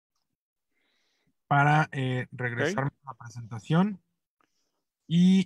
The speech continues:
Speaker 1: empiezo con el tema de preguntas.
Speaker 2: Sí, te las leo y las vas respondiendo, de favor. Ahí te voy.
Speaker 1: Claro.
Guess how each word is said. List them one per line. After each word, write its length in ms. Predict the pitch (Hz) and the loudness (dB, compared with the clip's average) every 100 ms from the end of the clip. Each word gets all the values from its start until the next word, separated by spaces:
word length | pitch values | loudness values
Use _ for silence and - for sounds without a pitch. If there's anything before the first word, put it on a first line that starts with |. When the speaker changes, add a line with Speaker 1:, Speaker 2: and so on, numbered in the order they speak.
| 151 | -2
Speaker 1:
empiezo 400 | 143 151 151 170 | -4 -2 -2 -2
con 160 | 165 | -2
el 100 | 147 | -4
tema 260 | 123 147 151 | -4 -2 -2
de 100 | 147 | -2
preguntas. 1080 | 117 123 131 143 135 107 101 - - - - - - | -4 -6 -2 -4 -4 -8 -12 -18 -20 -20 -20 -20 -8
Speaker 2:
Sí, 180 | 170 | -6
te 120 | 151 165 | 0 2
las 200 | 165 170 | 4 4
leo 440 | 202 240 262 - - | 6 4 2 -2 -6
y 480 | 170 170 160 156 | -4 -2 -2 -2
las 160 | 143 143 | -2 0
vas 160 | 165 180 | 2 2
respondiendo, 720 | 190 - 156 156 156 147 139 | -2 -8 -6 -4 -2 -2 -2
de 80 | 127 | -4
favor. 460 | - 127 127 117 _ _ _ _ _ _ _ - | -6 -4 -4 -6 _ _ _ _ _ _ _ -16
Ahí 120 | 127 | -14
te 140 | - | -10
voy. 120 | 147 | -2
Speaker 1:
Claro. 260 | 139 147 | 0 0